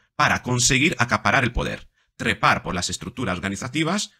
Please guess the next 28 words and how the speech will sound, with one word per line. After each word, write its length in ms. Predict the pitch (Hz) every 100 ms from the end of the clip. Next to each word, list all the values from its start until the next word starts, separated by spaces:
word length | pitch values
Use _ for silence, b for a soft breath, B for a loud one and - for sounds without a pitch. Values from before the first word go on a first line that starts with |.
| _
y 100 | -
finalmente, 540 | 104 113 110 139 127 156
cuando 240 | 104 95
se 140 | - 95
llega 200 | 123 82
a 20 |
los 160 | -
puntos 520 | - 120 110 64 - - _
de 80 | 87
mayor 300 | 92 110 117
poder, 280 | 127 165 - B -
cambiar 400 | - 107 143 107
a 80 |
las 100 | 139
personas, 560 | - - - 143 175 - b _
premiar 380 | 113 107 139 104
a 40 |
los 140 | 110
mediocres, 640 | 123 120 135 127 139 - b b _ -
premiar 720 | 127 113 107 143 104 - - -
a 100 | 92
los 220 | 113 120
delincuentes 680 | 113 127 139 175 135 135
con 160 | - 110
el 60 | 104
fin 180 | 147
de 140 | 113 104
generar 880 | - 120 113 104 110 127 - -